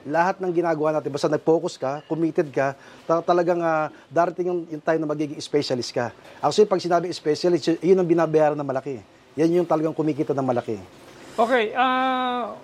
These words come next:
Speaker 2: one of the reasons why so many people are, you know, having second thoughts sa, na pumasok rito, kasi sabi nila, "Baka scam yan." A-, ano, ano bang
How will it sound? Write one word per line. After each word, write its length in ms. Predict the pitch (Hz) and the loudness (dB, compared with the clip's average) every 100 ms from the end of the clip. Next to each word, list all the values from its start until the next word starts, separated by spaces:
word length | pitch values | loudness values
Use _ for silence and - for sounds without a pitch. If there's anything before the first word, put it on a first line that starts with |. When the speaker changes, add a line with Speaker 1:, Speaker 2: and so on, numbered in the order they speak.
| - 220 | -6 0
Speaker 2:
one 240 | 240 240 | 2 2
of 80 | 202 | 0
the 60 | |
reasons 420 | 208 233 202 196 170 | 0 -2 -2 -4 -2
why 160 | 196 | -2
so 240 | 180 196 202 | 0 0 0
many 240 | 202 196 | -2 -4
people 560 | - 185 - 165 - - | -4 -4 -2 -4 -4 -2
are, 400 | 175 170 160 143 - - - 202 | 0 0 -4 -10 -18 -20 -8 -2
you 80 | |
know, 160 | 208 175 | 0 0
having 400 | 160 180 175 180 | 2 0 0 -2
second 400 | 202 190 180 165 | 0 0 -2 -4
thoughts 320 | 190 185 - | -4 -4 -4
sa, 160 | 185 175 | -2 -2
na 160 | 185 | -4
pumasok 480 | 190 208 208 190 190 - | -4 0 0 0 -4 -2
rito, 400 | 185 160 165 151 - - - | -2 -2 -6 -8 -12 -18 -4
kasi 240 | - 226 285 | 0 2 2
sabi 320 | 240 214 233 | 2 2 2
nila, 240 | 240 262 | 2 2
"Baka 320 | 208 196 226 220 | 2 0 0 -6
scam 400 | - - 202 180 | -8 -8 -6 -4
yan." 320 | 185 202 190 165 - - - - - - - - - | -2 -2 -4 -8 -16 -20 -20 -20 -20 -20 -20 -18 -10
A-, 320 | 247 - 269 | -10 -2 0
ano, 60 | 320 - | 0 -2
ano 140 | 311 | 0
bang 180 | 330 302 | 0 0